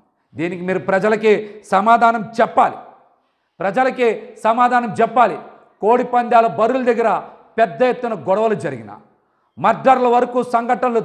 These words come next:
దారి తీసిన విజయవాడ నగర పోలీస్ కమిషనర్ గారు ఏం చేస్తూ ఉన్నారు? ఏం చేస్తూ ఉన్నారు? మీరు సమాధానం చెప్పాలి. పాముల కాలువ దగ్గర ఏర్పాటు చేసినటువంటి కోడి పందాల బరుల దగ్గర హత్యలు చేసుకునేంత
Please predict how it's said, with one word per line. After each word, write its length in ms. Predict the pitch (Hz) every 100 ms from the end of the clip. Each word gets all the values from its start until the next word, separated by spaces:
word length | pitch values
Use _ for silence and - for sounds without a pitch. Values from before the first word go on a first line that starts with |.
| 110 202
దారి 260 | 240 220 - - 247
తీసిన 320 | 262 269 240 156 - - _ _ _ -
విజయవాడ 320 | 208 262 262 254 247
నగర 140 | 262 254
పోలీస్ 240 | 262 285 277 262
కమిషనర్ 420 | 285 - 277 262
గారు 120 | 233 226
ఏం 80 | 302 294
చేస్తూ 220 | - 240 147
ఉన్నారు? 200 | 120 - _ _ _ _ _ _ _ _ _ _ _ _ _ _ _ -
ఏం 180 | 139 294 302
చేస్తూ 240 | 294 294
ఉన్నారు? 180 | 262 247 240
మీరు 120 | - 220
సమాధానం 360 | 240 233 202 170
చెప్పాలి. 300 | 170 151 123 - _ _ -
పాముల 300 | 214 262 269 247
కాలువ 240 | 247 269 269 226
దగ్గర 180 | 202 254 285 - - - _ _
ఏర్పాటు 420 | 147 233 - 285 190
చేసినటువంటి 540 | 254 254 247 240 233 220 202 - -
కోడి 180 | 247 285 285
పందాల 260 | 269 254 185
బరుల 220 | 208 247 240
దగ్గర 180 | 226 240 302 - - - 240
హత్యలు 460 | 277 - 294 277 277
చేసుకునేంత 600 | 254 262 - 254 262 262